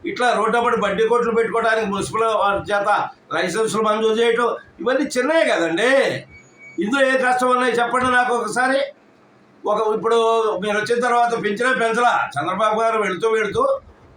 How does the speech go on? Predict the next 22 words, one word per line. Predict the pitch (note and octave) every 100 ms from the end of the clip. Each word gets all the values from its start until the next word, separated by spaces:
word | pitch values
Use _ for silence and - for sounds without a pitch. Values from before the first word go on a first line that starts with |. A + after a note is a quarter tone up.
| D#3
ఆ, | E3+ F3+
రెండు | F#3 A3
వేల | A#3+
రూపాయలు | A3+ A3 A3+ A3+
పింఛన్ని | G#3 F#3 A3+ A3 F#3+
మూడు | G3+ A#3 B3
వేలు | A#3+
చేశారు. | A3+ - E3+ C3 - - - _ _ - - - - -
ఆ | F3+
మూడు | G#3+ B3
వేలే | C4+ C4+
మీరు | D4 C4+
ఇస్తున్నారు. | A#3+ A#3+ C#4+ C#4 A3+
ఈ |
రోజున | A3+ B3 A#3+ G3+ - - - - - -
తెలంగాణ | D3 G3 A#3 B3+
గవర్న-, | B3+ A#3 A3+ A3 G#3+ - G3+
గవర్నమెంట్ | A3 A#3 B3 -
నాలుగు | G#3+ A#3
వేల | A#3+ A#3+
రూపాయలు | A#3 A#3 A#3
ఇస్తుంది. | A3 B3+ A#3+ G#3+ -